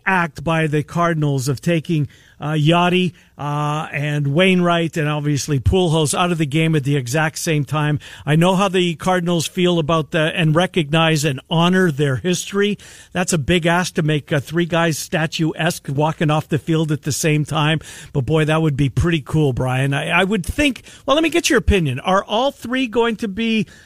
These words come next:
um, memorialized in a statue form at some point, or is that, uh, does that save for Hall of Famers? 'Cause I'm not sure Wainwright is one.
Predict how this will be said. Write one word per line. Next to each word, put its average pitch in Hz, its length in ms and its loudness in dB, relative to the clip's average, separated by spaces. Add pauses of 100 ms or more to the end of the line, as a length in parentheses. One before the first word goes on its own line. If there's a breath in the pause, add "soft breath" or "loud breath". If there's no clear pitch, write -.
(120 loud breath)
um, 185 540 0
memorialized 214 1000 2
in 185 140 2
a 185 120 2
statue 202 680 0
form 214 440 0
at - 100 -4
some 208 300 0
point, 226 400 -2 (140)
or 214 480 4 (420 soft breath)
is 143 120 -6
that, 190 380 -2
uh, 180 100 2
does 160 200 -2
that 190 220 -2
save 190 300 -2
for 170 160 0
Hall 160 240 2
of 135 80 0
Famers? 117 500 -2
'Cause 127 140 -4
I'm 131 140 2
not 185 200 2
sure 175 200 0
Wainwright 147 500 2
is 110 180 -2
one. 98 280 -12